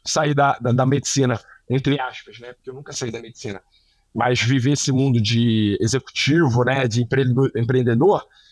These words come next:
Cara, cheguei agora e falei assim, "Bicho, eu preciso largar a,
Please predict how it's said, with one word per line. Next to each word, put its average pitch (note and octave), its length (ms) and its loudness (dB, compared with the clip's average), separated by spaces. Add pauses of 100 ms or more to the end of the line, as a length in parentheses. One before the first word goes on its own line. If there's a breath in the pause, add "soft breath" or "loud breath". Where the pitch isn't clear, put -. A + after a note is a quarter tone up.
(140 soft breath)
Cara, F3 220 2
cheguei F#3+ 220 2
agora F#3+ 160 2
e D3+ 40 -6
falei F3+ 120 0
assim, D#3 280 -4
"Bicho, D#3+ 300 0
eu D3 80 -2
preciso F3 580 0 (880)
largar C#3 640 0 (520)
a, C3 280 2